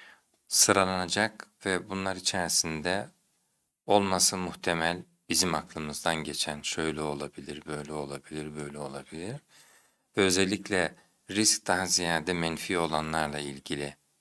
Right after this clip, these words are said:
yani kötü olacak, kötü olması muhtemel seçenekler. Şöyle olduğu takdirde kötü olur, böyle olduğu takdirde kötü olur.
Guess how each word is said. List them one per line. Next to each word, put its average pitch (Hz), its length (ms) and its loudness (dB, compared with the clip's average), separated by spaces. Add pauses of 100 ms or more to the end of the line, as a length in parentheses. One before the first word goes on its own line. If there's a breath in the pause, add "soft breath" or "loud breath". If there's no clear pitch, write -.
yani 76 540 -2
kötü - 280 -4
olacak, 78 440 0 (420 soft breath)
kötü - 260 0
olması 90 500 0
muhtemel 82 560 -8 (360 soft breath)
seçenekler. - 840 -6 (340 soft breath)
Şöyle 98 380 2
olduğu 78 380 -2
takdirde 78 720 -10 (220)
kötü - 260 -8
olur, 76 380 -8
böyle 82 300 -4
olduğu 76 360 -8
takdirde 76 680 -8 (560 soft breath)
kötü 92 280 -4
olur. 92 300 0